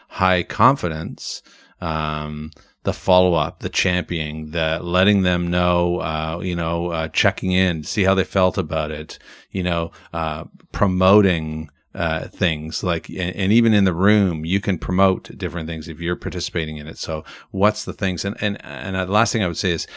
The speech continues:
ask them how best you can support them. Um, because they're gonna know, they're gonna say, "Well, I'd love you to sit up front so that I can just see you from a confidence building perspective." That might be it. I,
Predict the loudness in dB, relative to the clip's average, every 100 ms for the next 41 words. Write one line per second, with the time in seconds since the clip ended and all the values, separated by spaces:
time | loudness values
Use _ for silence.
0 | -14 -2 0 0 0 2 4 2 -2 -8
1 | _ _ _ _ _ _ _ 2 2 4
2 | 2 0 -6 -8 -10 -8 -8 -8 -10 -12
3 | -16 -18 _ _ -20 -20 -8 -6 -4 -4
4 | -4 2 6 6 6 4 4 4 6 4
5 | 2 2 0 0 2 4 4 4 4 4
6 | 4 4 -2 -2 -2 -2 -2 -2 -2 -2
7 | -4 -14 -20 -6 0 2 4 2 0 -2
8 | -2 -2 0 2 2 0 -2 -4 -8 -16
9 | -6 -2 0 2 2 2 -4 -6 -6 -6
10 | -10 -10 -12 -16 -6 -2 -2 -4 -8 -10
11 | -6 0 2